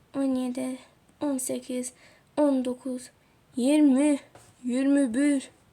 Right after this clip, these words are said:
yirmi iki, yirmi üç, tam tamına yirmi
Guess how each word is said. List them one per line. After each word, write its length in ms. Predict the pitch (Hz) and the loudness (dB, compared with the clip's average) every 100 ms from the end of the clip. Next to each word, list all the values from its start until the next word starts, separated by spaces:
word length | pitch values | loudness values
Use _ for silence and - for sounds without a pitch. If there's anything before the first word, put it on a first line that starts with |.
| _ | _
yirmi 300 | 262 262 285 | 0 2 4
iki, 440 | 320 285 - 330 - - - - - | 2 0 -2 -2 -4 -18 -20 -12 -2
yirmi 240 | 277 254 | -2 -2
üç, 320 | - 311 339 - - - - - _ - | 0 -2 -2 -10 -20 -20 -20 -20 _ -6
tam 380 | 311 330 330 | 2 4 4
tamına 540 | 311 294 262 262 262 277 - - - - | 2 -4 -2 -2 -2 -6 -12 -20 -12 -6
yirmi 420 | 247 240 240 | -6 -4 -6